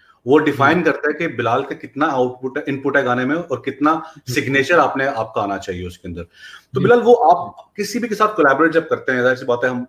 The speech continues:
Speaker 1: मैं भी काम करता हूँ तो मेरे भी, you know, तब भाई प-, कभी मेरे गाने program करते हैं, तो प्रोग्रामिंग आप कराते रहते हैं। लेकिन आप
Speaker 2: यार वो क्या, अब sorry मैं इंटरप्ट कर रहा हूँ, क्या आला programming करते हैं और वो क्या म्यूजिशियन है आपके भाई, मेरी उनसे मुलाकात हुई थी।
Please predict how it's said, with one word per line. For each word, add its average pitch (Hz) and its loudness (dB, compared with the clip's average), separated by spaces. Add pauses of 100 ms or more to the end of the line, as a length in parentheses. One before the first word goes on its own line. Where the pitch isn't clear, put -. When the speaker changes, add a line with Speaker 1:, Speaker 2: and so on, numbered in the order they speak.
(120)
Speaker 1:
मैं 127 0
भी 147 0
काम 127 0
करता 123 -2
हूँ 123 -2
तो 123 -6
मेरे 117 -4
भी, 123 -4
you 113 -6
know, 110 -8 (200)
तब - -8 (300)
भाई 123 2
प-, 135 -4
कभी 123 -2
मेरे 117 -2
गाने 110 -2
program 107 -2
करते 101 -8
हैं, 98 -10 (420)
तो 123 -8
प्रोग्रामिंग 131 2
आप 123 0
कराते 117 0
रहते 113 0
हैं। 127 -6 (380)
लेकिन 190 2
आप 151 6
Speaker 2:
यार 175 0
वो 190 0
क्या, 170 -6 (380)
अब 160 -10
sorry 165 -2
मैं 170 -2
इंटरप्ट 147 -6
कर 151 -2
रहा 147 -4
हूँ, 156 -6
क्या 151 -2
आला 143 -4
programming 135 -4
करते 135 -6
हैं 151 -2
और 165 -2
वो 170 -6
क्या 175 2
म्यूजिशियन 156 0
है 151 -2
आपके 135 -4
भाई, 139 -4
मेरी 160 0
उनसे 160 -4
मुलाकात 160 -2
हुई 147 -8
थी। 185 -8